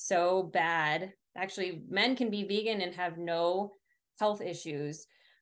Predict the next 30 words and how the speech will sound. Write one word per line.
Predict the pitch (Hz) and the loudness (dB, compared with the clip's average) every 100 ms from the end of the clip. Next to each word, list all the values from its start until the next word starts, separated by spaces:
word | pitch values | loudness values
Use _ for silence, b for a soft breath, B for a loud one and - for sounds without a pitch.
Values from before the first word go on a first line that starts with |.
| _ | _
but | 196 165 | 2 2
you | 180 190 | 2 0
see | 214 202 | 0 0
more | 202 190 202 202 | 2 4 4 4
women | 208 214 208 185 | 2 2 0 -2
be | 165 160 | -4 -4
vegan. | 156 147 147 156 196 208 B _ - | -4 -2 -2 -2 -6 -10 B _ -4
They | 185 | 0
get | 196 196 | 2 4
anemia | 208 226 208 175 | 4 4 4 2
and | 175 | 2
they | |
get | 165 160 | 0 -2
very, | 175 190 | 0 0
very | 196 196 | 0 -2
sick. | 190 180 - | -2 -4 -4
Their | 147 | -6
hair | 175 190 | -4 -2
starts | 196 180 | -4 -4
falling | - 180 170 | -4 -4 -2
out, | 170 165 - | -2 -4 -4
but | 175 | -4
it's | 185 - | -4 -2
iron | 180 226 220 | 0 2 0
deficiencies. | 208 196 180 160 151 147 - | -2 -4 -6 -8 -8 -8 -4
We | 202 | -2
lose | 214 226 196 | 0 0 -2
iron, | 175 196 196 190 | -2 0 0 0
men | 175 175 165 | -2 -4 -4
don't. | 160 160 170 | -4 -4 -6